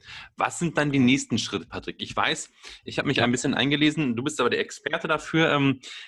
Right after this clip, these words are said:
Speaker 1: es gibt ja unfassbar viele Begriffe im Design Thinking. Wir hatten vorhin schon mal das, die, die, die Lupe, die Loop, ähm, <laughs>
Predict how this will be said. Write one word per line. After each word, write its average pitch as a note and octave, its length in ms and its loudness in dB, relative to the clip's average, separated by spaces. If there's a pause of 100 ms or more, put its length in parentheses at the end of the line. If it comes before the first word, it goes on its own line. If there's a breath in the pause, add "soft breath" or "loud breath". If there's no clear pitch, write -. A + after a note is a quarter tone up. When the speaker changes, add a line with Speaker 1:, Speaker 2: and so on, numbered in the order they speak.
Speaker 1:
es - 160 -6
gibt - 140 -8
ja B2 400 2
unfassbar D3 640 0
viele - 240 -4
Begriffe A#2 560 0
im G2 320 -2
Design F#2 380 -2
Thinking. F#2+ 320 -4
Wir G#2 60 2
hatten A#2 120 -6
vorhin B2+ 220 -4
schon A#2 120 -4
mal G#2+ 60 0
das, G2+ 260 -4 (380)
die, F#2 320 -8
die, F#2 260 -8
die - 140 -10
Lupe, D3 460 2
die G2+ 100 -6
Loop, E3+ 340 0
ähm, B2+ 240 4
<laughs> - 360 0